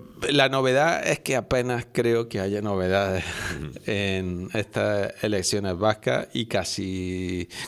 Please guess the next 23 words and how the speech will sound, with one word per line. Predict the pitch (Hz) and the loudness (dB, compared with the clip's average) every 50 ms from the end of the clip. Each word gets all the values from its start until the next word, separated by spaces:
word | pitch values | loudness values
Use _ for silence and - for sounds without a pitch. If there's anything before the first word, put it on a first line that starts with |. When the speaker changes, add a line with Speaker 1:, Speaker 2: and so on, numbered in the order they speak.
| - | -6
Speaker 1:
con | - 113 104 | -2 0 0
un | 107 110 | 2 2
noventa | 120 117 120 117 113 117 117 | 2 0 0 0 0 -2 -2
por | 113 113 110 101 | 0 0 -2 0
ciento | - 113 110 104 107 104 | -2 -2 -2 0 0 2
de | 104 101 | 2 0
probabilidades | - 104 107 101 98 98 98 98 98 98 98 98 101 107 110 117 117 - - - - - - - - - | 0 0 2 2 2 2 2 0 0 2 2 2 4 2 2 0 -2 -6 -14 -16 -16 -18 -20 -16 -4 0
todo | - 117 113 110 117 110 | 2 4 4 4 4 4
va | 113 110 | 4 2
a | 95 | 2
quedar | - 98 95 95 98 101 104 | 2 2 2 4 4 4 2
un | 98 101 110 | 0 -2 -4
poquito | - 92 92 101 98 - 101 | -4 -4 -4 -4 -4 -4 -4
como, | - 101 98 92 87 85 80 78 - - - | -4 -4 -4 -2 -2 -2 -2 -4 -4 -4 -6
como | - 101 85 85 82 | -6 -4 -2 -2 -4
está, | - - - 92 85 80 | -2 0 0 0 0 0
¿no? | 82 90 - - - - - - - - - - - - - - | -4 -8 -8 -10 -12 -10 -8 -8 -6 -6 -6 -8 -10 -10 -8 -2
Eh, | - 104 101 98 98 98 98 98 98 95 95 - | 2 4 4 4 4 4 4 4 2 2 2 0
Speaker 2:
El | 101 98 | 0 0
Speaker 1:
y | 110 | 2
Speaker 2:
voto | 113 113 117 110 110 | 2 2 2 2 0
Speaker 1:
e- | 107 | 0
Speaker 2:
de, | 107 | -2